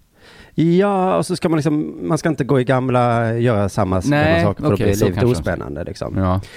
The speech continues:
Speaker 2: just det.
Speaker 1: Eh, och jag kunde inte sova igår. Jag la upp, eh, vaken till klockan tre, halv fyra, för jag, för jag bara snurrade, jag var så orolig för det här. Samtidigt,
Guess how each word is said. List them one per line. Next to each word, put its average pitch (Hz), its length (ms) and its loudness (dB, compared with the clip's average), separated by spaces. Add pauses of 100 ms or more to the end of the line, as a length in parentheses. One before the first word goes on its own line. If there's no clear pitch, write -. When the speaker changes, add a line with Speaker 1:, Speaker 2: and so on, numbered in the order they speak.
Speaker 2:
just - 200 -6
det. - 140 -14 (120)
Speaker 1:
Eh, 90 440 0
och 180 180 2
jag 165 180 2
kunde 139 160 0
inte 190 140 0
sova 185 340 0
igår. - 280 -2
Jag 160 80 0
la 170 80 4
upp, - 220 -4
eh, 156 160 2
vaken 160 340 0
till 156 100 -4
klockan 147 400 -2
tre, 135 160 -2
halv 110 140 2
fyra, 139 220 0
för 113 100 -2
jag, 135 180 0
för 143 60 -2
jag 139 140 -2
bara 139 100 2
snurrade, 135 240 0
jag 127 40 2
var 127 80 0
så 127 100 0
orolig 131 340 2
för 180 80 -2
det 120 60 2
här. 85 100 -4
Samtidigt, 175 640 -2